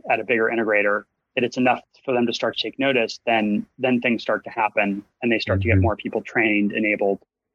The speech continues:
Speaker 1: and, and you get on that kind of flywheel and things start moving.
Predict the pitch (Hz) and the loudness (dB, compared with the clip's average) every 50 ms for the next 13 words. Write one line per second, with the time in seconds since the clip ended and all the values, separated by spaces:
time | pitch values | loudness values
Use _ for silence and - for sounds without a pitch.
0 | _ _ - 113 107 110 113 127 117 113 113 104 120 110 107 107 104 113 - - | _ _ -2 0 0 0 0 0 0 0 2 2 2 2 2 0 -2 -2 -4 -4
1 | 120 107 - _ - 120 110 107 101 101 104 101 98 98 - - _ _ _ _ | -6 -6 -6 _ -2 0 0 0 0 -2 -4 -4 -4 -4 -6 -8 _ _ _ _
2 | _ _ _ _ _ _ _ _ - 113 101 - 104 101 - - 110 - 110 107 | _ _ _ _ _ _ _ _ -10 -8 -4 -4 -4 -4 -2 -4 -4 -2 -2 -2
3 | 104 104 104 - | -2 -4 -4 -8